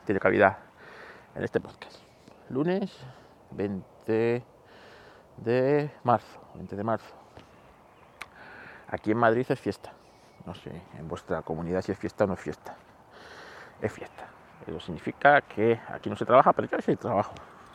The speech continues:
Porque trabajo desde casa y donde trabajo no hay fiesta. Así que, eh, a los que, como a mí, os toca trabajar, que ánimo, ánimo, venga, son las seis y media de la mañana. Aquí un día festivo, o sea, aquí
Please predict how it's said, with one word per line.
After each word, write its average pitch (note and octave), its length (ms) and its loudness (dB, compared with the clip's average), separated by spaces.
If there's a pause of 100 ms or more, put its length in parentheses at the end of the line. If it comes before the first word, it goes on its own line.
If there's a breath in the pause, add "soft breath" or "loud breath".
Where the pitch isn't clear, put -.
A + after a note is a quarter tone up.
(140)
Porque - 240 2
trabajo A#2 320 2
desde D#2+ 220 -6
casa - 380 0
y B1+ 100 -10
donde E2 220 -10
trabajo A#2 440 2 (540 loud breath)
no G2 140 0
hay - 60 -2
fiesta. - 340 -16 (180)
Así - 160 -6
que, B2 260 4 (1120 loud breath)
eh, G2 800 8 (500 loud breath)
a D#2+ 60 0
los - 100 -6
que, - 160 -4 (160)
como - 400 -4
a G2 100 2
mí, B2 140 2 (960 loud breath)
os - 80 -10
toca F#2 140 0
trabajar, E3+ 460 6 (520 loud breath)
que F2+ 100 -10 (300)
ánimo, - 340 4 (460 loud breath)
ánimo, - 320 -2
venga, - 240 -4 (240)
son - 200 0
las C#3 120 0
seis D#3+ 120 6
y C3 60 2
media A#2 340 2
de A2 60 -8
la F2 80 0
mañana. G2 300 0 (880 loud breath)
Aquí - 180 -4
un A3 60 0
día - 100 2
festivo, - 380 -4
o - 20 -10
sea, - 140 -10
aquí - 180 -18